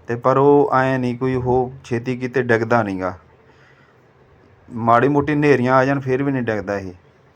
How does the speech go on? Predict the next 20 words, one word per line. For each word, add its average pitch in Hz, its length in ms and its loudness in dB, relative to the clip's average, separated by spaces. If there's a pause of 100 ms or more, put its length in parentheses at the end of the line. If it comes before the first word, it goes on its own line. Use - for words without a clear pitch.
(220)
ਵੀ 123 140 -4
ਹੱਦੋਂ 120 340 0
ਵਾਲਾ 131 240 2
ਝਖੇੜਾ 127 340 0
ਆ 117 80 4
ਜਾਓ 120 160 0
ਕਿਸੇ 123 260 -6
ਦੇ 127 80 -2
ਵੱਸ 117 280 -2
ਨਹੀਂ, 120 180 -6 (380)
ਕੋਈ 131 220 -2
ਚੀਜ਼ 135 200 -2
ਨਹੀਂ 123 140 -4
ਖੜਦੀ, 123 300 0
ਉਹਦੇ 123 140 -4
ਮੂਹਰੇ 120 220 -2
ਖੰਭੇ 120 300 -2
ਡਿੱਗ 113 180 0
ਪੈਂਦੇ 110 340 -2
ਆ 123 80 -2